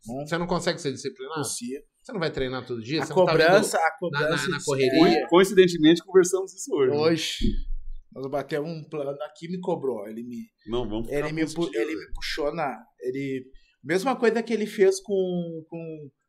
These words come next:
Speaker 1: com Gustavo, não, Gustavo, como é que é?
Speaker 3: Não, é, é que eu falei
Speaker 1: O que,
Speaker 3: com o
Speaker 1: não, que
Speaker 3: Thiago.
Speaker 1: o teu pa-, com o Thiago, ele pediu pra mim. "Ó, bebê, fecha trinta reais, faz isso aqui, começa de baixinho.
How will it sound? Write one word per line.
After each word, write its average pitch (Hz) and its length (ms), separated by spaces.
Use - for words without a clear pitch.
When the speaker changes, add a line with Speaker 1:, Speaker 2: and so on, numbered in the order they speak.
Speaker 1:
com 139 220
Gustavo, 139 580
não, 147 240
Gustavo, 143 440
como 147 140
é 147 60
que 147 140
é? 165 220
Speaker 3:
Não, 147 260
é, 95 360
é - 120
que - 80
eu 98 160
falei 123 240
Speaker 1:
O - 20
que, 170 80
Speaker 3:
com 165 60
o - 20
Speaker 1:
não, 208 140
que 208 60
Speaker 3:
Thiago. 151 140
Speaker 1:
o - 60
teu 180 200
pa-, - 260
com 170 80
o - 40
Thiago, 170 380
ele 180 160
pediu 175 300
pra 175 180
mim. 147 140
"Ó, 185 80
bebê, 160 260
fecha 143 340
trinta 175 300
reais, 156 420
faz 151 220
isso 151 160
aqui, 143 180
começa 135 460
de - 120
baixinho. - 440